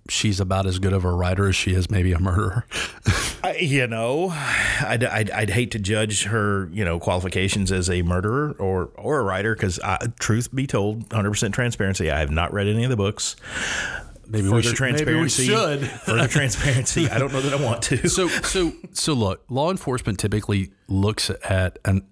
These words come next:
Speaker 1: a, a crime and looks at, a-, and I don't wanna say passive least resistance, but they look to the simplest and most explainable answer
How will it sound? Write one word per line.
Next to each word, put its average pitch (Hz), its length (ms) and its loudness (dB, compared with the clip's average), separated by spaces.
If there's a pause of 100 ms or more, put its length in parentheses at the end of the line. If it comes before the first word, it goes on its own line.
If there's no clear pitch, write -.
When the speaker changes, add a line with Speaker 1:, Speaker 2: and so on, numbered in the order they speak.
(240)
Speaker 1:
a, 92 380 2
a 98 140 0
crime 90 680 0 (160)
and 104 160 4 (160)
looks 113 320 -2
at, 98 400 0 (840)
a-, 110 180 -4
and 113 100 -2
I 123 60 2
don't 180 140 0
wanna 165 100 0
say 113 200 -2
passive 104 580 0
least 98 260 0
resistance, 101 480 2
but 117 140 -4
they 135 100 0
look 160 300 -2
to 147 120 -2
the 104 120 -2
simplest 104 760 0
and 92 160 2
most 92 240 0
explainable 92 640 0
answer 87 500 2